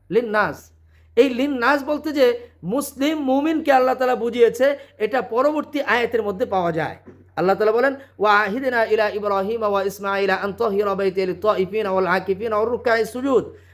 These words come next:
আমি ইব্রাহিম এবং ইসমাইল বাপ বেটাকে আমি দায়িত্ব দিয়েছি, জিম্মাদারি দিয়েছি বাইতুল্লাহকে পুত পবিত্র রাখতে। কেন? এখানে এসে অনেক মানুষ এতেকাফ করবে, রুকুকারীরা রুকু, রুকু করবে, সিজদাকারী সিজদা করবে। এখন বলুন,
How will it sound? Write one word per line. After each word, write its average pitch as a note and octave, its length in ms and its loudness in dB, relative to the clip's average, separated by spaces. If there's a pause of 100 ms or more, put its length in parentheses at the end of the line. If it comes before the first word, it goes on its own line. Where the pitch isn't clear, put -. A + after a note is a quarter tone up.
আমি G#3 160 0
ইব্রাহিম A#3+ 440 0
এবং A#3+ 280 0 (240)
ইসমাইল G#3+ 420 0
বাপ G#3 240 0
বেটাকে A3 560 -2 (140)
আমি F3+ 160 -2
দায়িত্ব C4 380 0
দিয়েছি, B3 360 2
জিম্মাদারি C#4 480 0
দিয়েছি G#3+ 540 0 (200)
বাইতুল্লাহকে G#3 640 0
পুত A3+ 280 -6
পবিত্র G3 360 -4
রাখতে। F3+ 480 -2 (160)
কেন? G#3+ 160 6 (360)
এখানে A#3 320 -2
এসে A3 160 0
অনেক A#3+ 280 0
মানুষ A3 300 -4
এতেকাফ B3 500 2
করবে, A3 420 0 (100)
রুকুকারীরা B3+ 580 2
রুকু, G#3+ 240 -2
রুকু A#3 260 -2
করবে, A3+ 320 0
সিজদাকারী B3+ 540 -2
সিজদা C#4 320 0
করবে। A3+ 360 2 (240)
এখন G#3+ 240 -4
বলুন, A#3 340 2